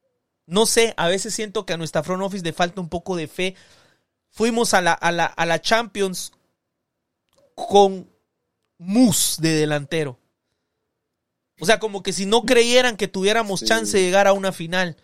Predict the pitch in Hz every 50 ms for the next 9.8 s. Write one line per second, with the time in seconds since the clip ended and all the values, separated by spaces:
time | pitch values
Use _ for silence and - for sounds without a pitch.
0 | _ _ _ _ _ - 196 185 196 233 247 247 - 220 220 233 240 233 226 220
1 | 208 233 214 220 - - 240 226 233 226 - - 247 233 226 220 220 220 208 -
2 | - 233 233 220 202 - - 175 _ - 214 202 _ _ 220 226 226 208 _ 160
3 | 151 151 151 147 139 139 143 165 196 214 202 185 - 214 220 214 175 - - 214
4 | 196 175 180 214 233 233 214 196 233 240 240 233 214 202 190 - - - - -
5 | - _ _ - - 208 214 220 208 - 220 240 233 220 220 - - 185 - -
6 | 165 165 180 196 202 190 185 - 170 160 156 151 - 196 196 180 - 147 143 147
7 | 170 220 240 226 190 - 135 139 - 190 - - - 269 320 - - 269 269 -
8 | 269 269 262 254 269 262 - - 277 285 277 233 196 175 170 160 - 170 160 170
9 | 170 156 - 165 147 160 147 151 147 147 - 160 147 143 185 190